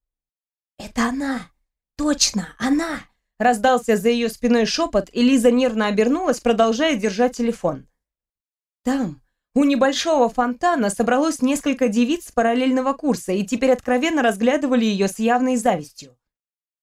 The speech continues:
Что происходило? Нэри нахмурилась, не понимая их поведения, затем решила все же подняться к дверям и войти в здание. «Смотри, говорю же, что это Нэри! Точно она!» снова донеслось до тонкого слуха ведьмы.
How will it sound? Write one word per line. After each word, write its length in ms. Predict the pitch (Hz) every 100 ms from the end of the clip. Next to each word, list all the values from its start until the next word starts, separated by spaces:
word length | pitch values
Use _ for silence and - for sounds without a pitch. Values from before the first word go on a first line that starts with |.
| _
Что 220 | - -
происходило? 760 | 208 190 208 269 262 254 147 - _ _ _ _ _ _ _ _ -
Нэри 360 | 233 247 240
нахмурилась, 720 | 220 190 208 269 277 180 180 226
не 100 | 233
понимая 460 | 240 262 269 262
их 180 | 233 220
поведения, 640 | 247 247 214 202 170 175
затем 340 | 185 240 - 285
решила 380 | 247 - 285 214
все 180 | -
же 120 | 233 214
подняться 460 | 226 233 226 -
к 60 | 175
дверям 400 | 190 220 302 370 _ _ -
и 80 | 262
войти 320 | 233 214 285
в 40 |
здание. 520 | 214 196 170 156 143 _ _ _ _ _ _ _ _ _
«Смотри, 720 | - - 302 294 320 294 214 _ _ _ _
говорю 500 | - 311 320 330 311
же, 160 | 226 220
что 220 | - 269
это 240 | 294 302 311
Нэри! 500 | 339 370 370 220 - _ _ _ _ _ _
Точно 560 | 294 247 220 - 277 277
она!» 360 | 285 294 233 - _ _ _ _
снова 400 | - 247 254 208
донеслось 520 | 202 202 202 262 285
до 120 | 208 190
тонкого 380 | 247 240 202
слуха 340 | 202 226 220 220
ведьмы. 440 | 208 175 151 147